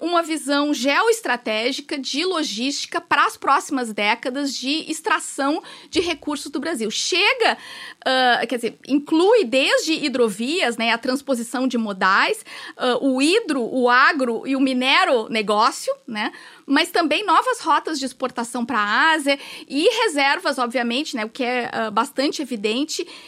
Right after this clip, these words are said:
de mineração pro futuro, né? Porque toda essa, a, a, a infraestrutura de,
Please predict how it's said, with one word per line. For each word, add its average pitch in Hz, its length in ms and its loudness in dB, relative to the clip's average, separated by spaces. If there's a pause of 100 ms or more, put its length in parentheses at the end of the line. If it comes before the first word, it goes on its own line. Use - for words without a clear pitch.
(100)
de 247 180 0
mineração 330 560 -2
pro 370 120 0
futuro, 311 540 0
né? 214 140 -2
Porque 247 200 -8
toda 311 240 -2
essa, 427 180 -2
a, - 380 0
a, 220 440 -2
a 240 60 4
infraestrutura 277 580 -2
de, 240 260 -4